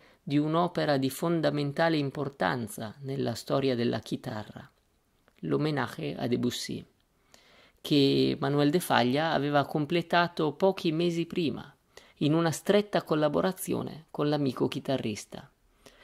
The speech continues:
È il fascino di quella materialità della realtà, per cui eventi di grande importanza sono rintracciabili in piccoli particolari, come una semplice cartolina postale,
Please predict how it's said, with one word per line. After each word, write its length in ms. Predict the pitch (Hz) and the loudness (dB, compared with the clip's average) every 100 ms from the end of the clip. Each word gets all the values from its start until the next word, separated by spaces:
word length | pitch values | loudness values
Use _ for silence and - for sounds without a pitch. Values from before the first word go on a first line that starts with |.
| - - | -20 -2
È 80 | 156 | 2
il 200 | 160 160 | 4 2
fascino 580 | - 180 - - 135 131 | 4 4 4 -2 -2 -2
di 80 | |
quella 520 | 135 170 160 151 143 - _ _ | 0 0 4 2 2 -6 _ _
materialità 1040 | 160 175 175 165 160 160 151 - 175 127 131 | 0 2 2 2 4 4 2 2 2 2 -2
della 240 | 123 131 | 0 2
realtà, 640 | 131 131 127 - 123 120 - _ - - | 2 2 0 -2 -6 -6 -14 _ -20 0
per 180 | 165 170 | 4 4
cui 280 | 208 196 165 | 6 8 8
eventi 500 | 165 214 208 208 156 | 10 8 6 2 4
di 140 | 143 | 6
grande 400 | 151 180 190 170 | 6 4 4 2
importanza 920 | 151 139 156 151 196 202 202 185 160 - - | 0 0 -4 0 2 2 2 0 -2 -6 -12
sono 480 | - 190 180 160 160 | 0 4 6 4 4
rintracciabili 1000 | 175 180 175 175 - - 202 196 180 165 | 4 4 2 -2 0 0 2 4 2 2
in 160 | 160 | 0
piccoli 580 | - 208 - 185 175 160 | -2 -4 0 2 4 2
particolari, 920 | 151 160 - 165 190 190 127 - - - _ _ _ | 2 0 -2 0 2 2 0 -2 -10 -16 _ _ _
come 220 | - 156 | -4 -2
una 180 | 147 143 | -2 -2
semplice 720 | - 160 151 147 131 143 127 | 0 -2 0 -4 -2 0 0
cartolina 540 | 135 127 143 135 135 | -2 -2 0 0 0
postale, 640 | 127 156 - - - - | -2 -4 -4 -6 -6 -10